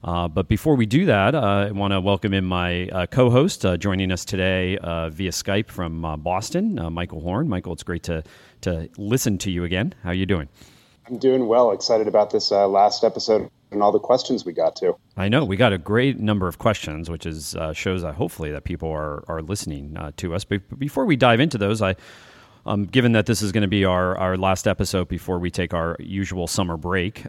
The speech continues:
Speaker 1: uh, wanted to find out what your plans are for the summer. I know you have a book coming up, and so I'm assuming that that will be your focus.
Speaker 2: Yeah, exactly. Uh, finishing touches on Choosing College, How to Make,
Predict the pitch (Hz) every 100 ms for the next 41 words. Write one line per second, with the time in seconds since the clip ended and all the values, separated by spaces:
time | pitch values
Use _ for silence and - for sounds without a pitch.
0 | - 90 90 87 87 95 113 110 98 110
1 | 107 113 98 104 87 98 127 135 - 87
2 | 85 87 80 80 - 85 82 82 - 107
3 | 127 110 87 90 85 82 80 78 - 98
4 | 98 101 - 82 80 - 82 82 80 95
5 | 90 85 80 85 82 82 78 80 78 80
6 | 98 113 - - _ - 139 139 131 131
7 | 131 131 117 110 107 107 - 131 - 120
8 | 113 - 120 - 160 135 107 95 - 110
9 | 104 - 104 107 139 160 117 104 104 101